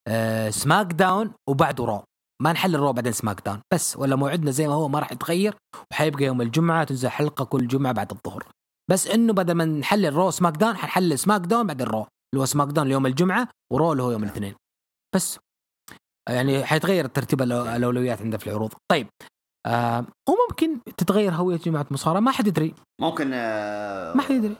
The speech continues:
Speaker 2: اي، ممكن حتى ان اكس تي حتى على
Speaker 1: ما ندري
Speaker 2: هويتها.
Speaker 1: حتى، ممكن ترى على فكرة ال-، الأيام القادمة ممكن في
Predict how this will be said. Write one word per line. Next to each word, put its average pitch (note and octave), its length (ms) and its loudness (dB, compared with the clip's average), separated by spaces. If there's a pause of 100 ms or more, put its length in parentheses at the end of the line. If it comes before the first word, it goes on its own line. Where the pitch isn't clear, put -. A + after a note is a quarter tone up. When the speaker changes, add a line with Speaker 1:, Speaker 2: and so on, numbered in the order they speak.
(160)
Speaker 2:
اي، G2 340 -8
ممكن F2+ 180 -12
حتى C3+ 300 -4
ان D3 80 -2
اكس D3+ 220 -6
تي G3 140 -4
حتى G2 220 -14
على D#2+ 580 -14
Speaker 1:
ما A#4+ 80 4
ندري A4 80 4
Speaker 2:
هويتها. G#3 140 2
Speaker 1:
حتى، F#3 300 0
ممكن A#3 300 2
ترى G#3+ 140 4
على G#3 120 0
فكرة G3 340 -2
ال-، D#3 240 -2
الأيام D#3+ 420 0
القادمة F3 400 0
ممكن D#3 220 -2
في D3 320 0